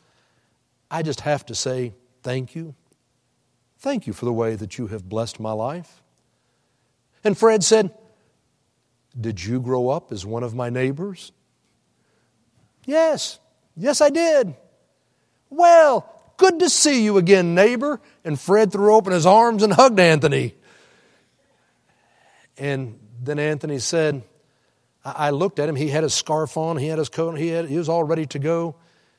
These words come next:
And I said, "You know, I'm really struggling right now. And I just have to say thank you for the way you've helped me." And he said, Fred walked over to the window,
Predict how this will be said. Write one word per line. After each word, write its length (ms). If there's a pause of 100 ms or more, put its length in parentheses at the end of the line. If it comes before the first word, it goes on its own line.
(560)
And 100
I 40
said, 220
"You 80
know, 280 (1300)
I'm 80
really 100
struggling 460
right 180
now. 300 (1700)
And 100
I 20
just 140
have 100
to 80
say 180
thank 360
you 140 (500)
for 100
the 80
way 120
you've 180
helped 240
me." 160 (1800)
And 80
he 60
said, 220
Fred 340
walked 420
over 320
to 160
the 80
window, 600